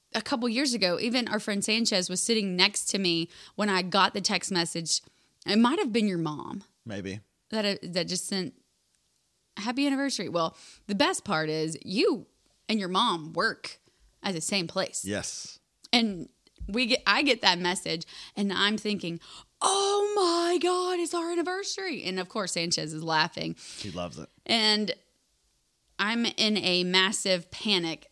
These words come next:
Speaker 1: to send you a message before you send me a message. And I beat you.
Speaker 2: You did.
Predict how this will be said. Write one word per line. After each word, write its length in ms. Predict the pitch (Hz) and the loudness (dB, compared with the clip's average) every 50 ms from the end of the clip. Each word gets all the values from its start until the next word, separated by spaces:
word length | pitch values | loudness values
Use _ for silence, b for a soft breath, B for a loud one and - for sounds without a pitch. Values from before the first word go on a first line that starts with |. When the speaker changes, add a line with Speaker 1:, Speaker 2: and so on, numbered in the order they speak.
| _ _ - | _ _ -4
Speaker 1:
to 140 | - 233 226 | -2 -2 -2
send 440 | - - - 269 233 233 240 247 226 | -2 0 2 2 2 2 2 -2 -6
you 640 | 226 - - 220 233 247 247 226 208 202 196 202 190 - | -6 -6 -4 -2 -2 0 2 2 0 0 0 -2 -2 -2
a 320 | - 185 190 185 180 180 185 | -2 -2 0 0 0 0 0
message 680 | 190 180 180 180 - - 180 175 175 175 165 - - _ | -2 -2 -4 -4 -4 -4 -4 -4 -2 -4 -4 -4 -4 _
before 320 | 196 190 - 196 196 196 | -12 -10 -6 -4 -2 -2
you 260 | 185 185 214 254 269 | 0 2 2 2 2
send 280 | 226 - - 196 185 185 | 2 0 -2 -4 -4 -2
me 120 | 180 170 170 | -2 -2 -2
a 40 | 165 | -2
message. 520 | 165 165 160 - - 165 165 160 165 - - | -2 -4 -6 -4 -4 -4 -4 -4 -6 -4 -2
And 360 | 196 196 185 180 175 180 165 - _ _ _ _ _ _ - - _ _ _ _ _ _ _ _ _ _ _ _ _ _ _ | -2 0 0 0 -2 -2 -4 -6 _ _ _ _ _ _ -20 -20 _ _ _ _ _ _ _ _ _ _ _ _ _ _ _
I 160 | - 202 226 269 | 2 2 4 4
beat 240 | 254 247 214 175 | 4 2 2 0
you. 400 | - 180 180 180 190 202 220 208 - | 0 0 0 0 0 -2 -4 -6 -6
Speaker 2:
You 120 | - 123 117 | -6 -4 -2
did. 300 | 117 120 113 113 101 | -2 -2 -2 -4 -4